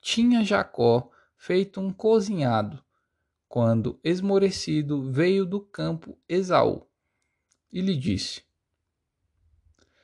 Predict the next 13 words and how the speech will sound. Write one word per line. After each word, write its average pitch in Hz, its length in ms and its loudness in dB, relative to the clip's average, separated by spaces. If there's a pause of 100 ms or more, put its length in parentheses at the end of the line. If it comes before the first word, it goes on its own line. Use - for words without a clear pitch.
(240)
"Peço-te 131 600 0
que 190 80 -16
me 202 180 -6
deixes 147 460 -2
comer 139 360 -2
um 120 120 -2
pouco 190 440 -8
desse 180 300 -6
cozinhado 175 680 0
vermelho, 123 720 0 (480)
pois 202 280 0
estou 196 500 2
esmorecido." 196 1040 -4